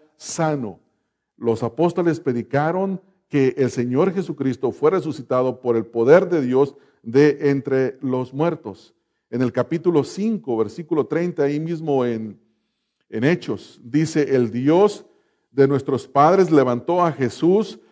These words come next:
a quien vosotros matasteis colgándole de un madero." Es el poder de Dios,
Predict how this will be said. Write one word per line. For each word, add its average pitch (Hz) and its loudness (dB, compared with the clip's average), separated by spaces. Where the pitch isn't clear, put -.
a 127 0
quien 135 0
vosotros 180 -2
matasteis 143 -2
colgándole 127 -2
de 123 -6
un 147 -4
madero." 135 -2
Es 151 -6
el 208 0
poder 180 -2
de 208 2
Dios, 131 -4